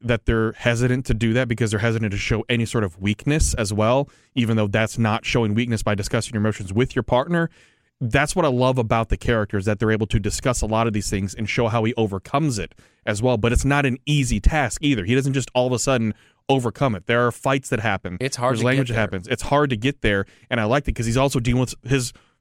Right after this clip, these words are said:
Speaker 1: former best friend on the side that wants to challenge him and is talking crap about him on
Speaker 2: Yeah.
Speaker 1: national T V. So, if anything, that's what I really like about it, is that we had depth to every single character here, too. They've been,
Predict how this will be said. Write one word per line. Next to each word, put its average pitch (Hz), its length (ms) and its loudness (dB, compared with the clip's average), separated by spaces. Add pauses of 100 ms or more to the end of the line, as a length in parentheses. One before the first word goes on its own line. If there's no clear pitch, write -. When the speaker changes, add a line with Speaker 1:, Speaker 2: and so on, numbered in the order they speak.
(120)
Speaker 1:
former 160 260 4
best 147 300 0
friend 180 320 0
on 165 120 2
the 165 60 0
side 117 440 0
that 131 120 -4
wants 143 200 0
to 165 40 -6
challenge 170 440 2
him 170 80 2
and 160 60 2
is 147 80 -4
talking 165 280 -2
crap 214 300 0
about 113 280 0
him 110 160 -2 (280)
on 147 120 0
Speaker 2:
Yeah. 143 120 2
Speaker 1:
national 151 240 0
T 180 220 0
V. 277 260 0 (640)
So, 139 360 0 (200)
if 156 160 2
anything, 160 340 0
that's 147 260 -2
what 151 140 0 (160)
I 123 60 0
really 127 280 2
like 117 300 0
about 101 300 0
it, 98 120 -8 (360)
is 113 180 0
that 117 60 -6
we 127 100 2
had 127 280 2
depth 123 340 0
to 131 200 -2
every 131 300 0
single 131 300 0
character 135 420 -2
here, 98 160 -2
too. 117 300 -2 (260)
They've 117 120 -2
been, 117 460 -2